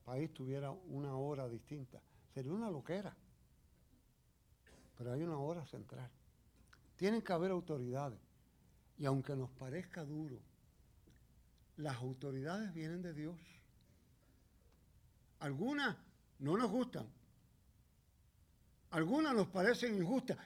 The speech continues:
Y son injustas. Pero cumplen un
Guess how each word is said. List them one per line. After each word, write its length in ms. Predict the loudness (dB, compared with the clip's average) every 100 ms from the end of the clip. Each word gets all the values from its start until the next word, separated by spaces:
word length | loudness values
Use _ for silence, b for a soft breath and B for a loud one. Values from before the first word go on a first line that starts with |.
| B
Y 260 | 8 10 8
son 560 | 8 12 12 12 10 -4 2
injustas. 880 | 6 10 12 12 12 4 -8 -10 -20 -20 -20 -20 -20 -20 -20 -20 -20 -20 -20 _ _ -20 -20 -20 _ _ _ -20 -20 -20 _ -20 _ _ _ _ -20 -20 -20 -20 -20 -20 -20 -20 -20 -20 -20 -20 -8
Pero 200 | -6 -6 -8
cumplen 680 | 0 2 2 2 0 0 -4 -12 -20 -20 -20 -20 -20 8
un 420 | 12 12 10 0